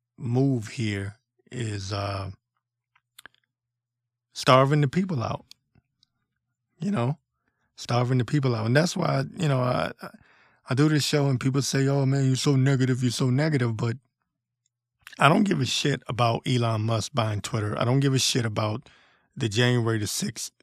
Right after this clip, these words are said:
shit show. Um, I'm not distracted.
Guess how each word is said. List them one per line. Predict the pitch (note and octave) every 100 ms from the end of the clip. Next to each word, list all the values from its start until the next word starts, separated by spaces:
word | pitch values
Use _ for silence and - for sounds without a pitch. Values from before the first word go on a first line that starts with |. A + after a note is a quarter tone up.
| _ -
shit | - D3 -
show. | - - G#2 G#2+ C3+ _ _ _ _ _ _ _ _ _ -
Um, | - G#2+ G#2+ G#2 G#2 _ _ _ -
I'm | C3
not | C#3+ C#3+
distracted. | C3 G#2+ - C3 B2 - -